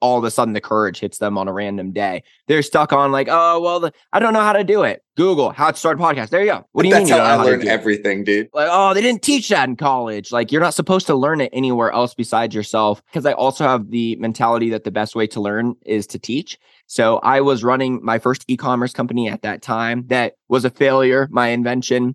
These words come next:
Speaker 1: that I never was willing to give up on, was not willing to pivot on because I wasn't willing to, I also didn't know what kind of numbers I should be looking for. So that's the other thing. When you're new, you're like, "I don't know if, like,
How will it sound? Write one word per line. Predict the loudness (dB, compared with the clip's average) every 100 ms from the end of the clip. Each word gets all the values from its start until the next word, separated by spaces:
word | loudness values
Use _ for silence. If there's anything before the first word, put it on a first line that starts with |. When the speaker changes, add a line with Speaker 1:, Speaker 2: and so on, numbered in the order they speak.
| -8 -4
Speaker 1:
that | -2 2
I | 2 4 2 0 -2 -2
never | 0 0 2 2 2 2
was | 0 2
willing | 0 0 -2
to | -8 -4
give | 0 0
up | 0 0
on, | 0 -2 -6
was | 0 0 2
not | 2 2
willing | 0 -2
to | -4
pivot | -4 0
on | 0 0 -2
because | -4 -2
I | -2
wasn't | 0 -2 -2
willing | -2 -2 -4
to, | -4 -2 -2 -6 -14 -2
I | 0
also | 0 0 2
didn't | 0 0 0
know | 2
what | 2 0
kind | -4 -2
of |
numbers | -2 0 -2 -4
I |
should | -8 -8
be |
looking | -6 -6 -8 -10
for. | -12 -8
So | 0
that's | 0 2
the | -2
other | 0
thing. | -2 0
When | 0
you're | 0
new, | 2 2
you're | 2
like, | 0 0
"I | 0
don't | 2
know | 2 2
if, | 2
like, | -2